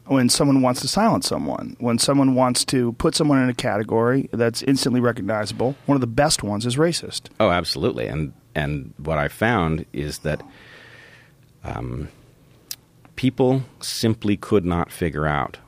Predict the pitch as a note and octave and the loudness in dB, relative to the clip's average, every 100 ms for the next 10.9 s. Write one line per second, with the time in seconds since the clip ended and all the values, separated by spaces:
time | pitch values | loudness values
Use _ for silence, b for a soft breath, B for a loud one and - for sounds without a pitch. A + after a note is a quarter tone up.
0 | - D#2 F#2 - E2 E2+ D2+ D2+ C2 D2 | -10 -2 -2 0 -2 0 -2 -6 -4 -4
1 | C2 B1 C2 - C#2+ D2 - - _ _ | -4 -6 -8 -4 -2 -2 -6 -14 _ _
2 | _ _ - F2 - G#2 D2+ C2+ C2+ E2 | _ _ -20 -16 -6 -4 -2 -4 -6 -4
3 | D#2 - D2 C2 B1 - A#1+ B1 G1+ - | -6 -8 -6 -6 -6 -10 -10 -10 -10 -16
4 | - B2+ A2 - E2 D2+ C#2 F2 D#2 - | -14 -2 0 0 0 0 2 0 -2 -4
5 | A2+ G2 F2+ E2 D#2 D2+ D2+ C#2+ C#2 D2+ | -2 0 0 -2 -2 -2 -2 -4 -4 -6
6 | - C#2+ C2 B1+ C2 D2 A#1 - - _ | -4 -6 -6 -8 -4 -2 -2 -6 -18 _
7 | D2 D2 C#2+ - b - - A#2 A#2+ G2 | -8 -6 -6 -8 b -12 -2 0 2 2
8 | G#2 F2 - G#2 - B1+ - D2+ - G2 | 2 0 -2 -4 -4 -8 -8 -10 -6 -2
9 | D#2+ C2+ - D2 C#2 C#2 D#2+ E2+ E2 E2 | -2 -4 -6 -6 -6 -6 -4 -2 -2 -4
10 | - - G#2 F#2+ - C2 B1 G1+ - | -6 -4 -2 -4 -8 -14 -12 -14 -18